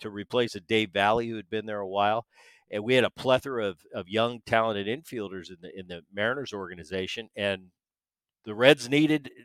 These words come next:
needed a young second baseman, and it was business as usual. I went to Cincinnati, enjoyed my time there. Uh, fast forward, I came back in two thousand one, and I think Lou was a,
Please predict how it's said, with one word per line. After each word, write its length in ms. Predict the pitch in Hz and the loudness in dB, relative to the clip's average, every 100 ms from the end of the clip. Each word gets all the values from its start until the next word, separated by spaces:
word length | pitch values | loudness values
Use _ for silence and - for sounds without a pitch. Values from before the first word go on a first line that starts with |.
| 135 | 0
needed 360 | 143 143 151 | 4 6 4
a 80 | 143 | 2
young 440 | 104 127 147 147 131 | 6 6 6 4 0
second 400 | 165 160 147 135 | 4 4 2 -2
baseman, 580 | 147 170 - 120 123 _ _ - - - _ 131 | 0 -2 -6 -8 -8 _ _ -20 -20 -20 _ 4
and 260 | 135 139 | 6 6
it 140 | 156 180 | 2 -2
was 120 | - | -2
business 440 | 185 190 180 - | 0 0 -2 -4
as 160 | 165 156 | -6 -6
usual. 320 | 175 175 113 | -8 -4 -2
I 60 | 98 | -2
went 200 | 113 127 | -4 -10
to 80 | |
Cincinnati, 600 | - 135 117 113 113 147 | -6 -6 -4 0 0 0
enjoyed 420 | 131 87 104 113 113 | -4 -6 -6 -6 -4
my 160 | 92 | -6
time 320 | - 101 107 | -2 -2 -2
there. 260 | 110 117 123 _ - _ _ - | -4 -6 -8 _ -20 _ _ -2
Uh, 240 | 113 113 | 4 4
fast 340 | - 139 131 - | 6 8 8 4
forward, 280 | 139 131 113 | -6 0 0
I 100 | 104 | 0
came 260 | 117 107 | -4 -4
back 300 | 98 127 135 | 0 0 0
in 100 | 104 | -8
two 160 | - 117 | -12 -8
thousand 400 | 110 101 90 104 | -2 -2 -4 -4
one, 140 | 143 | 2
and 60 | 143 | 2
I 40 | |
think 240 | 123 135 120 | 2 -2 -4
Lou 180 | 143 | -4
was 260 | 139 120 101 | -4 -6 -6
a, 120 | 98 | -10